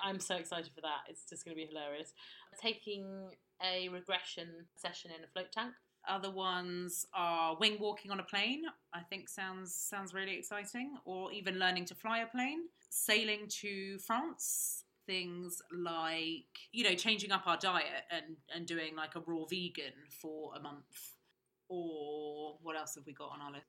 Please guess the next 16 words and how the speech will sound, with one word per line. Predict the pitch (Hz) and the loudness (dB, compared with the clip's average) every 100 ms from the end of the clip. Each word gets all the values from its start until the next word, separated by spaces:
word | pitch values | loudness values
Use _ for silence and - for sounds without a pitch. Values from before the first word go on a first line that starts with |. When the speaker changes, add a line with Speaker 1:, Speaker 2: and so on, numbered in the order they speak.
| _ 196 | _ -6
Speaker 1:
Uh, | 196 190 | -2 -2
wild | 196 202 202 202 - | 2 6 8 6 2
camping | 202 202 214 240 226 | 0 0 -4 -6 -6
with | 202 | -4
only | 190 185 | -2 -2
the | 185 175 | -6 -2
very | 190 180 180 | 0 2 0
basic | 175 180 - - | -2 -4 -8 -14
supplies. | 175 175 170 175 202 - | -12 -6 -6 -6 -10 2
That'd | 220 202 | 6 8
be | 202 | 6
hilarious | 180 180 165 165 | 2 4 4 2
'cause | - 180 | -6 -12
you've | 180 | -6
never | 180 170 165 | -4 -4 -4
been | 170 | -4